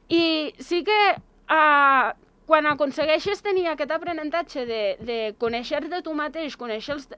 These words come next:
conèixer els teus propis límits i també conèixer les teves pròpies capacitats i els teus propis beneficis, o sigui, capacitats i beneficis en el sentit de,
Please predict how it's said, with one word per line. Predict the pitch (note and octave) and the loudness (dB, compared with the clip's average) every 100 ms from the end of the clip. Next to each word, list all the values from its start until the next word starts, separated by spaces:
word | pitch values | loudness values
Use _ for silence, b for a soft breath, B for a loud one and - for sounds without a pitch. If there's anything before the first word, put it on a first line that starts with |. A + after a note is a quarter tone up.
| C4+ | -8
conèixer | C4 C#4 D4+ | -6 -8 -8
els | F4 | -10
teus | - D4+ | -8 -8
propis | D4 D4+ C4+ C4 | -4 -4 -4 -10
límits | D#4+ C#4+ G#3 - | -8 -8 -10 -10
i | B3 | -8
també | A3+ A3 B3 C#4 | -6 -6 -4 -4
conèixer | E4+ D#4 C4+ A#3 | -4 -4 -6 -8
les | G#3+ | -8
teves | B3 C4 D4 | -8 -8 -6
pròpies | D#4+ D#4+ D4+ - | -4 -4 -6 -10
capacitats | C#4+ C4+ C4+ B3+ C#4+ | -8 -8 -8 -8 -8
i | A3 | -8
els | G#3 | -10
teus | A3+ A3 | -10 -8
propis | C4+ D4+ D4 | -6 -6 -6
beneficis, | C4 C4+ B3+ C4 C4+ B3+ - _ B B B B B B - | -8 -8 -8 -10 -10 -12 -16 _ B B B B B B -20
o | - | -10
sigui, | B3+ B3 A3 G#3+ - | -6 -2 -2 -2 -6
capacitats | G#3+ G#3 G#3 A#3 C4 A#3+ | -6 -6 -6 -6 -6 -4
i | C#4 | -6
beneficis | C4+ C4 C4 B3+ E4 | -8 -8 -10 -10 -8
en | D4+ A#3+ | -6 -6
el | A3+ | -6
sentit | A3 G#3+ A#3 | -8 -10 -10
de, | A3 D4 | -4 -2